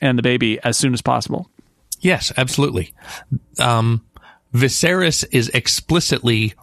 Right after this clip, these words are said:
Speaker 2: raising an army to come kill Robert and take the kingdom back.
Speaker 1: Yep.
Speaker 2: If Robert, if you accept that Robert is allowed to defend his throne, which he's got the throne, I think he is allowed to,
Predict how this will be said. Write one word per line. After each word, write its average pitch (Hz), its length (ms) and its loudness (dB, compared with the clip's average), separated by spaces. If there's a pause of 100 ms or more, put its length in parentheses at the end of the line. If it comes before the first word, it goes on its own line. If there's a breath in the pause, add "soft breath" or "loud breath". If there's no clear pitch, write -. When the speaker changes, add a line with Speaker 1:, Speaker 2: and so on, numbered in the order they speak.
Speaker 2:
raising 147 480 2
an 139 100 0
army 107 640 2 (480 soft breath)
to 113 160 2
come 120 560 0 (520 soft breath)
kill 139 280 0
Robert 113 480 2
and 110 100 2
take 113 220 -2
the 104 100 0
kingdom 78 360 -2
back. - 340 -8
Speaker 1:
Yep. 180 160 2 (520 loud breath)
Speaker 2:
If 117 480 0
Robert, 147 500 2 (360)
if 147 160 0
you 165 100 4
accept - 440 -2
that 156 140 0 (100)
Robert 131 480 0
is 110 120 0
allowed 113 420 0
to 120 80 -2
defend 113 380 0
his 107 140 0
throne, 95 540 0 (400)
which - 460 0 (160)
he's 127 260 -2
got - 200 0
the 120 100 -2
throne, 98 360 0
I 107 80 0
think 107 340 -2 (120)
he 104 220 0
is 107 120 -2
allowed 98 280 0
to, 90 240 -2